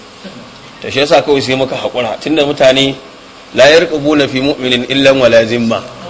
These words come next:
To tunda ba za a kiyaye alƙawari da doka da aka sa cewa kar a kira ba, shi yasa kawai muka haƙura.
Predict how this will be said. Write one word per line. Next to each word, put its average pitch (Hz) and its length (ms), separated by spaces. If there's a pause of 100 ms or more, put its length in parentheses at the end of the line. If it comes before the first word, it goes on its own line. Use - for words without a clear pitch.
(400)
To 120 80
tunda 165 240
ba 143 120
za 156 160
a 143 80
kiyaye 139 400
alƙawari 139 560
da 131 80
doka 120 360
da 131 120
aka 131 140
sa 123 160
cewa 117 240
kar 127 120
a 123 120
kira 117 300
ba, 113 80
shi 147 100
yasa 151 200
kawai 147 180
muka 127 200
haƙura. 107 320